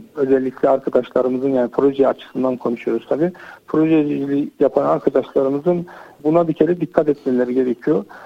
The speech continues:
Röportajın başında sizin de hatırlattığınız hususlardan biri de yeni yönetmeliğimizdi. İki bin on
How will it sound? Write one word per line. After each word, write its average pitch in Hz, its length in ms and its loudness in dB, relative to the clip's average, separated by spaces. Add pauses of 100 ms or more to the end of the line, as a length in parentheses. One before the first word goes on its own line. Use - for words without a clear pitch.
(240)
Röportajın 160 520 2
başında 175 580 2 (100)
sizin 175 200 0
de 170 160 4
hatırlattığınız 156 960 0 (380)
hususlardan 156 680 2
biri 160 200 2
de 208 60 6
yeni 165 400 4
yönetmeliğimizdi. 139 840 0
İki 160 180 -4
bin 143 60 2
on 143 140 0